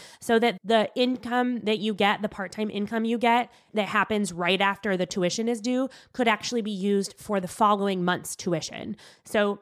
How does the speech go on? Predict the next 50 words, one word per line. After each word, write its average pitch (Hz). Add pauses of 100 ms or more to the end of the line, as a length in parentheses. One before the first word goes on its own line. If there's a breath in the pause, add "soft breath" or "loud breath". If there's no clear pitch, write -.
(280)
saving 214
up 254
a -
little 233
bit 247
ahead 202
of 208
time 233
so 262
that 208
you 208
can 208
get 202
from 202
being 202
a 196
couple 202
days 190
behind 202 (280 loud breath)
to 226
about 190
a -
month 180
ahead. - (920)
This 220
is 269
an -
excellent 202
one. 170
How 214
do 233
you 320
avoid 240
being 208
afraid 196
to 302
spend 208
any 202
money 196
on 180
a 165
good 320
month 185 (360 loud breath)
in 214
fear 247
of 214
the 202
next 190
bad 165
month? -